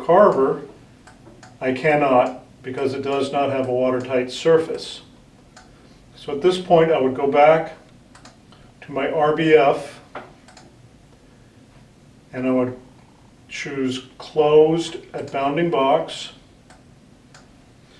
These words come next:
give it a zero margin size,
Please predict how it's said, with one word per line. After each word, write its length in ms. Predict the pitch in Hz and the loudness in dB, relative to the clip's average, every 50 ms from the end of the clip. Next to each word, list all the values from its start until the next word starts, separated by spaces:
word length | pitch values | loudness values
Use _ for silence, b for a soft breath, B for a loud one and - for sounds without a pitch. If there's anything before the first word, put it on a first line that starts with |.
| b b b b _ _ _ | b b b b _ _ _
give 240 | - 135 127 120 123 | -8 -8 -6 -4 -4
it 60 | 123 | -6
a 40 | 120 | -6
zero 880 | 117 113 110 - - - 160 165 165 165 165 165 170 175 175 175 - - - - - - - _ _ _ _ _ _ - - - - - - - - - _ - - - - _ _ | -8 -8 -10 -10 -4 0 4 6 6 8 8 8 6 4 2 -2 -6 -12 -16 -20 -20 -20 -20 _ _ _ _ _ _ -20 -20 -20 -20 -20 -20 -20 -20 -20 _ -20 -20 -20 -20 _ _
margin 380 | 139 143 139 143 135 131 135 135 | -4 -2 -2 -2 -2 -4 -4 -6
size, 680 | 131 - 139 135 131 131 131 131 131 131 - - - | -6 -4 -2 0 0 2 2 0 0 -2 -4 -10 -14